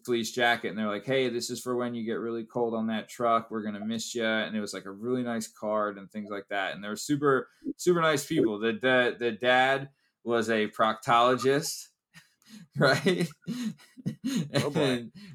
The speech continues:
Speaker 1: yeah, and he wa-, he was, he was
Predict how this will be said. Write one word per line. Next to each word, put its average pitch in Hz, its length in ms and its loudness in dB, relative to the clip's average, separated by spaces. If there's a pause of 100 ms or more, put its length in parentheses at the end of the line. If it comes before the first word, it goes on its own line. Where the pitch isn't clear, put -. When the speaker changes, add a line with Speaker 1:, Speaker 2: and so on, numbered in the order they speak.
(360)
Speaker 1:
yeah, 139 320 6 (100)
and 120 220 0
he 143 140 4
wa-, 151 180 4
he 139 180 -4
was, 151 420 2
he 139 260 0
was 147 340 4